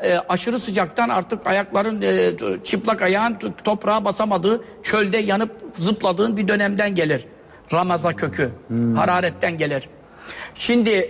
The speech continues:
Speaker 1: e, Recep tazimden gelir. Tercip tazimdir. O aya hürmet ettiklerinden ona Recep demişlerdir mesela. Şimdi bu isimlerin, e,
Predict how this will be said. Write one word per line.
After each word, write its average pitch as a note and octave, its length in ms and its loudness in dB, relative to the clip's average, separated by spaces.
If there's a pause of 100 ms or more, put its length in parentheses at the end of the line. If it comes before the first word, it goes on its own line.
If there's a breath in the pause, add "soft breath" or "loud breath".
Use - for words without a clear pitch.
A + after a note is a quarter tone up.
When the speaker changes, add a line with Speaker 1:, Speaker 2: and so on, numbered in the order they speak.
(120)
Speaker 1:
e, F#3 380 2
Recep A#3+ 380 0
tazimden A#3+ 520 0
gelir. E3+ 240 0
Tercip F3+ 520 -2
tazimdir. G#3 560 0
O B3 160 4
aya A3 200 2
hürmet G#3+ 280 -2
ettiklerinden F#3 720 0
ona F#3+ 280 0
Recep E3+ 320 0
demişlerdir - 520 -4
mesela. - 380 -2 (460 loud breath)
Şimdi A#3 420 2
bu C#4+ 120 4
isimlerin, A3+ 800 0 (280)
e, F#2+ 320 4